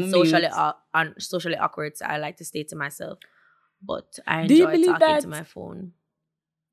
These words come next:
Speaker 2: your online persona affects the job?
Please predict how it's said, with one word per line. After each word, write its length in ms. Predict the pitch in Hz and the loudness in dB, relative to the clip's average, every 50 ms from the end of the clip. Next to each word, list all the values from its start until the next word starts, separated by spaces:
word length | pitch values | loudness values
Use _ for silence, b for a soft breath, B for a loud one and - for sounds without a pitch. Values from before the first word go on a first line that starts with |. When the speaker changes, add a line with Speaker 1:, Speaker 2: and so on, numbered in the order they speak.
| _ - | _ 2
Speaker 2:
your 180 | - 247 214 - - | 6 6 6 8 6
online 580 | 254 269 285 277 269 262 254 247 247 240 233 214 | 6 4 4 2 2 2 2 2 0 -2 -4 -4
persona 560 | - 254 262 269 262 - 269 254 240 233 220 | -2 0 0 0 2 2 0 2 2 2 0
affects 280 | 208 214 - 233 233 - | 0 0 -2 -4 -6 -4
the 100 | 226 220 | -6 -4
job? 260 | 196 233 240 254 285 | -2 -2 -4 -4 -4